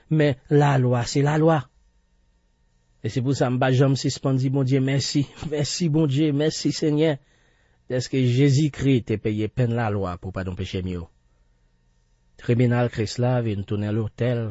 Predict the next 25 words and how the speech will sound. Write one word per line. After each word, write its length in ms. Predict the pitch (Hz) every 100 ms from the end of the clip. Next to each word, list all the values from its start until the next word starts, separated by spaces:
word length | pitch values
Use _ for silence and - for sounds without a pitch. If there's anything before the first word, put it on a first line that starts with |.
| -
kote 240 | 101 95
Kris 240 | - 101 -
la 80 | 101
te 140 | 117
mouri, 380 | 110 107 107 131 - -
e 140 | 117
san 220 | - 92 87
an 80 |
te 80 | 98
wouze 300 | 98 104 87 71
a 20 | - _ _ _ _ _ _ _ _ _ _ _ _
bondye. 540 | 123 131 127 113 127 127
Sove 540 | - 143 127 123 123
m, 140 | 123 123 - -
li 180 | 117 123
sove 400 | - 127 117 110 107
nou, 180 | 110 - _ _ -
pa 140 | 110
lagras, 840 | 107 101 92 87 - - - - _ _ _ _ -
ala 280 | 151 156 160
yon 240 | 156 135 117
gwo 220 | 131 127
privilèj! 560 | 127 135 131 104 98
Wi, 160 | 123 147
mezanmi, 360 | 160 143 120